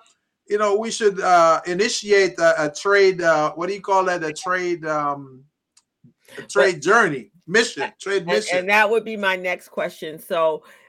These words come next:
Speaker 2: let's say, 'cause a lot of our businesses, when you talk to 'em, they, they, they are not even as savvy enough to do business outside of the state of California, let
Speaker 1: Right.
Speaker 2: alone internationally and what
Speaker 1: Right.
Speaker 2: that looks like. But,
Speaker 1: Right.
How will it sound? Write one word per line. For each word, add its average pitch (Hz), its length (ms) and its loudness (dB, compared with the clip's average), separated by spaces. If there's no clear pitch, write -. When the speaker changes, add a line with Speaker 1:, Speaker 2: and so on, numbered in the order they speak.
Speaker 2:
let's 247 320 2
say, - 200 0
'cause 202 180 -6
a 208 60 -2
lot 247 240 0
of 240 100 -2
our 180 140 -2
businesses, 180 640 -12
when 160 240 -12
you 151 100 -12
talk 160 360 -8
to 151 140 -10
'em, 135 160 -10
they, 147 180 -4
they, 165 240 -4
they 190 300 0
are 214 40 -2
not 175 240 -2
even 160 380 -6
as 151 240 -2
savvy 196 420 0
enough 175 320 -4
to 147 260 -16
do 185 140 -10
business 180 380 -6
outside 170 420 -4
of 156 40 -8
the 156 60 -12
state 170 260 -4
of 147 60 -10
California, 143 800 -8
let 175 180 2
Speaker 1:
Right. 175 100 2
Speaker 2:
alone 180 260 0
internationally 156 1080 -4
and 143 100 -8
what 139 140 -4
Speaker 1:
Right. 123 80 -4
Speaker 2:
that 135 220 -2
looks 160 320 -8
like. 98 300 -8
But, 165 200 4
Speaker 1:
Right. 123 260 -6